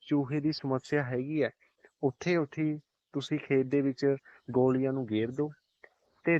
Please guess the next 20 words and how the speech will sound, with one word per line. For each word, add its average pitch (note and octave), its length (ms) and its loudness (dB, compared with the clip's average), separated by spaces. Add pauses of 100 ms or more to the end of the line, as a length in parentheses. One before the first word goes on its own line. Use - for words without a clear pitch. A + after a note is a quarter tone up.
(100)
ਦੋ C3 160 8 (120)
ਤਿੰਨ F3+ 340 2
ਦਿਨਾਂ D#3 260 2
ਦੇ D3+ 120 0
ਵਿੱਚ C#3+ 220 -2
ਕਿਸਾਨ C#3 500 -4
ਭਰਾਵੋ C#3+ 360 -2
ਤੁਹਾਨੂੰ C3+ 380 -2
ਰਿਜ਼ਲਟ B2 380 0
ਮਿਲ A#2+ 240 0
ਜੂਗਾ। A#2+ 380 -2 (1600)
ਤੇ D3 220 4 (100)
ਤੁਹਾਡੇ E3 420 0
ਖੇਤ D3+ 280 -2
ਦੇ D#3 100 0
ਵਿੱਚ D#3 220 -2
ਜਿੰਨੇ C#3 420 0
ਮਰਜ਼ੀ C#3 400 0
ਚੂਹੇ C#3+ 340 -4
ਨੇ, C3 200 -6